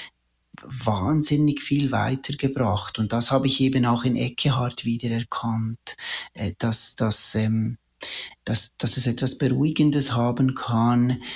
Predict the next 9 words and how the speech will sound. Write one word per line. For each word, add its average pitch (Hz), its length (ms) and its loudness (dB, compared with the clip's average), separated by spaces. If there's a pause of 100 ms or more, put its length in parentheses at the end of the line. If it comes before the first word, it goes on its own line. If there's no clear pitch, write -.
(200)
wenn 123 280 0
man 113 500 2
nicht 117 480 2
versucht, 151 880 0
die 120 140 -6
Dinge, 135 480 6 (320)
die 127 80 2
man 117 220 4
jetzt - 520 -2